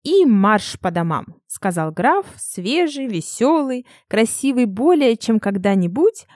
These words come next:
входя в залу в дорожном платье. Цыгане снова расположились кружком, и только было собрались запеть, как вошёл Ильин с пачкой ассигнаций в руке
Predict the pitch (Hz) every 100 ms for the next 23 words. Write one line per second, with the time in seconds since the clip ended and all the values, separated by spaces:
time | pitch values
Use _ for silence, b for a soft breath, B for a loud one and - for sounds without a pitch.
0 | b - 196 180 175 226 320 269 202 165
1 | 165 170 165 165 151 143 - - 180 _
2 | _ _ _ _ - - 208 220 415 415
3 | 392 - 247 226 208 208 - - 202 202
4 | 208 202 - - 165 - - 160 220 359
5 | 392 b b b - 285 302 - _ 453
6 | 480 - 294 220 285 294 226 - 196 202
7 | 226 233 175 190 - 403 508 - _ -
8 | 285 226 214 - 226 202 - 196 180 180
9 | 370 415 - 202 233 - 214 185 - 175
10 | 190 214 - 185 170 160 - 330